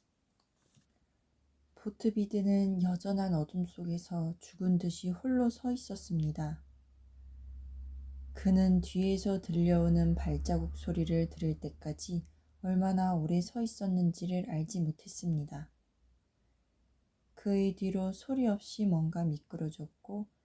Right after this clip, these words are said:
다시 보트비드를 지나쳤습니다. 보트비드는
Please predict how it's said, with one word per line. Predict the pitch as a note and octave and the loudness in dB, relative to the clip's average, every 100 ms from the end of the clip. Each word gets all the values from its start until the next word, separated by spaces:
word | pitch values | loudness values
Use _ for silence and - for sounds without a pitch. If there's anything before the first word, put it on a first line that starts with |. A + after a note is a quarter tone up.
| _ _ _ | _ _ _
다시 | - F3+ - F3+ | -8 -6 -4 -6
보트비드를 | - F3 - G3+ F3+ F3 F3 F3+ | -8 -12 -8 -4 -4 -2 -2 -2
지나쳤습니다. | G#3+ F3+ F3+ - G3+ - F#3 D#3+ D3 F3 E3+ _ _ _ _ _ _ _ _ _ _ _ _ _ _ _ _ | -2 -2 -4 -4 -10 -6 -2 -2 -4 -10 -18 _ _ _ _ _ _ _ _ _ _ _ _ _ _ _ _
보트비드는 | G3+ - G#3+ G3+ G3 G3 F#3+ F#3+ F#3 | -8 -2 -2 0 -2 -2 0 0 -2